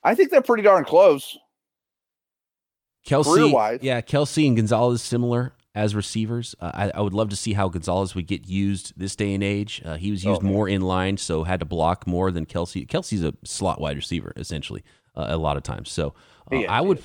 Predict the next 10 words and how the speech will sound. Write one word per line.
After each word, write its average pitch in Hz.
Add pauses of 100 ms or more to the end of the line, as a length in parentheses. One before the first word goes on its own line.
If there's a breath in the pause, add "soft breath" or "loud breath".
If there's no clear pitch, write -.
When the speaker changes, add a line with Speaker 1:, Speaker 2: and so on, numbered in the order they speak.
Speaker 2:
probably 143
say 110 (200)
with 107
those 107
four, 113 (200)
I'll 104
take -
Gronk, 104 (120)
Gonzalez, 101 (220)
Kelce, 98